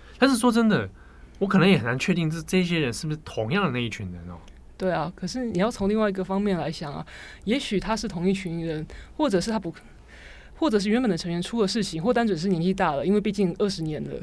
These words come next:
Speaker 1: 对啊，
Speaker 2: 然后换了新的人。
Speaker 1: 对啊。
Speaker 2: 可是你如果从另外一个角度来想的话，这是不是代表每一个阿富汗女性她都可以是充满反抗意识的布卡乐团呢？
Speaker 1: 没错，我只要戴上那个罩袍，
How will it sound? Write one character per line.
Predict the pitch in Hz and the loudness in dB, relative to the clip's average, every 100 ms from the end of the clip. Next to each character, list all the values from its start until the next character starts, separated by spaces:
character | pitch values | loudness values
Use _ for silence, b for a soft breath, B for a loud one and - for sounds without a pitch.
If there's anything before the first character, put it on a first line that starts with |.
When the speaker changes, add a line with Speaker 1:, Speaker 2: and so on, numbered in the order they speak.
| - | -6
Speaker 1:
对 | - 107 | -4 -2
啊， | 95 | -2
Speaker 2:
然 | 180 | -2
后 | 240 | 2
换 | 247 | 4
了 | 190 | 4
新 | 185 190 | 2 0
的 | 175 | 0
人。 | 123 | -4
Speaker 1:
对 | 190 | -8
啊。 | |
Speaker 2:
可 | 196 185 | -4 -4
是 | 277 | 4
你 | 208 | 4
如 | 196 | 4
果 | 233 | 2
从 | 180 | 2
另 | 202 | 2
外 | 202 | 0
一 | |
个 | 190 | -2
角 | 143 | -4
度 | 190 180 | -2 -2
来 | 151 | -2
想 | 170 | -6
的 | 156 | -8
话， | 190 | -6
这 | 254 | -6
是 | - | -6
不 | 208 | -6
是 | 214 | -2
代 | 214 180 | 0 0
表 | - - B B B | -2 -6 B B B
每 | 185 180 | 0 4
一 | 214 | 6
个 | 247 | 6
阿 | 220 | 4
富 | 220 214 | 2 0
汗 | 196 | 0
女 | |
性 | 151 202 | 0 0
她 | 196 | 0
都 | 214 202 | 2 2
可 | 220 | 4
以 | 170 | 2
是 | 160 202 | 2 -4
充 | 196 214 | -2 0
满 | 190 | 0
反 | 185 156 | -2 -4
抗 | 180 175 | -2 -2
意 | |
识 | 165 185 | -2 -2
的 | |
布 | 160 | -2
卡 | 156 151 | -4 -4
乐 | 156 | -6
团 | - - 156 | -6 -12 -10
呢？ | 156 - | -10 -8
Speaker 1:
没 | 107 | -8
错， | 107 117 95 - b b b | -6 -8 -8 -12 b b b
我 | 135 131 | -2 4
只 | 135 | 6
要 | 135 | 4
戴 | 143 135 | 2 0
上 | 135 127 | -2 -2
那 | |
个 | 120 | -6
罩 | - 127 104 | -2 -2 -2
袍， | 98 82 | -8 -14